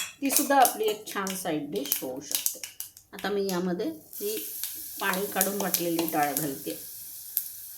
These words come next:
आणि यामध्ये तेल घालताना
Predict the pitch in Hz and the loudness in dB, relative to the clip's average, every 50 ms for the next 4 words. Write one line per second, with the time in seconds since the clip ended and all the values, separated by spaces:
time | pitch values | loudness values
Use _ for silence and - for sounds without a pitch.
0 | - - - - - - - - - - - - - - - - - - - - | -10 -10 -10 -10 -10 -10 -10 -10 -10 -10 -10 -10 -10 -12 -10 -10 -10 -10 -10 -10
1 | - - - - - - - - - - - - - - - - - - - - | -10 -10 -10 -10 -12 -12 -12 -12 -12 -12 -12 -12 -10 -12 -12 -12 -12 -14 -14 -14
2 | - - - - - - - - - - - - - - 208 220 220 226 214 208 | -14 -14 -14 -14 -14 -14 -14 -14 -14 -14 -14 -8 -4 -2 -2 0 0 2 2 0
3 | 214 214 208 254 254 247 - - 220 214 214 220 247 240 220 214 - - - 202 | 0 2 4 4 2 2 2 2 4 6 6 6 6 4 -2 -4 0 6 10 10
4 | - - 190 | 10 10 10